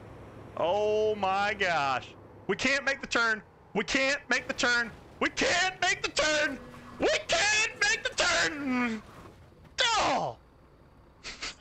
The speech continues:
<laughs> Back it up. <laughs>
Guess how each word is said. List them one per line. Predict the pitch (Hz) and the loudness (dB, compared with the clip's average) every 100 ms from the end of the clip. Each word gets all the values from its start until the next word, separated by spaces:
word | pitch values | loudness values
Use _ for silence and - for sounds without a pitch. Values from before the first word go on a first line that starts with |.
| - | -6
<laughs> | 139 - - - - - - - - - - - - - - - | -6 -10 -18 -18 -20 -20 -20 -20 -20 -20 -20 -20 -20 -20 -12 -6
Back | 107 | -6
it | 98 | -6
up. | 90 - - - - - - - - 165 415 - - - - 381 - - 349 - - | -8 -10 -20 -20 -20 -20 -20 -18 -10 -6 -6 -4 -4 -4 -4 -4 -4 -6 -6 -4 -6
<laughs> | - | -6